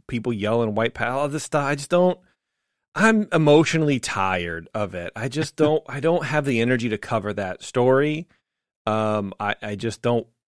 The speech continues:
Speaker 1: I just don't. So I apologize
Speaker 2: Yeah.
Speaker 1: if you were looking forward to that.
Speaker 2: Like, <laughs> I'm looking forward to hearing that, that. I do have three stories.
Speaker 1: All right,
Speaker 2: One
Speaker 1: let's
Speaker 2: of
Speaker 1: do
Speaker 2: them
Speaker 1: it.
Speaker 2: is quite short, but I'm gonna talk about it. So here I go.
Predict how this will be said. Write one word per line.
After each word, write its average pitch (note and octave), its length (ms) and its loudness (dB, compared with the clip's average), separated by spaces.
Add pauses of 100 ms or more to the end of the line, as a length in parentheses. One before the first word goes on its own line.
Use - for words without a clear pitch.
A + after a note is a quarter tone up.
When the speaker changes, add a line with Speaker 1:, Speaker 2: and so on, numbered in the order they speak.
(120)
Speaker 1:
I A2 100 -6
just A2+ 240 -8
don't. E2 280 -10 (340)
So G2 300 -4 (180)
I G#2+ 100 -4
apologize G#2 540 2
Speaker 2:
Yeah. G#2 60 -4
Speaker 1:
if - 100 -10
you G2+ 160 -4
were G2 240 -4
looking G2 320 -8
forward E2+ 300 -10
to - 80 -20
that. C2+ 180 -20 (180)
Speaker 2:
Like, D3 140 4
<laughs> D#3 240 6
I'm G#3 160 6
looking - 340 2
forward C3 440 2
to C3 100 2
hearing A#2+ 280 2
that, F#2+ 260 0
that. F2+ 320 0 (360)
I D#3+ 140 6
do A3+ 140 2
have G3+ 160 6
three D3 200 2
stories. F#2+ 680 -4 (120)
Speaker 1:
All E2+ 80 -6
right, D2+ 100 -8
Speaker 2:
One C#3 120 6
Speaker 1:
let's D#3 80 4
Speaker 2:
of C#3 40 -2
Speaker 1:
do - 20 -4
Speaker 2:
them C#3 120 4
Speaker 1:
it. C3 40 6
Speaker 2:
is B2 80 -10
quite A#2 300 0
short, G#2+ 500 -2
but - 100 -8 (120)
I'm F3+ 140 -8
gonna F#3+ 140 -2
talk G3 240 0
about - 260 -6
it. A1+ 80 -12 (480)
So E3 140 6
here A3 200 8
I F3+ 140 8
go. A2+ 300 0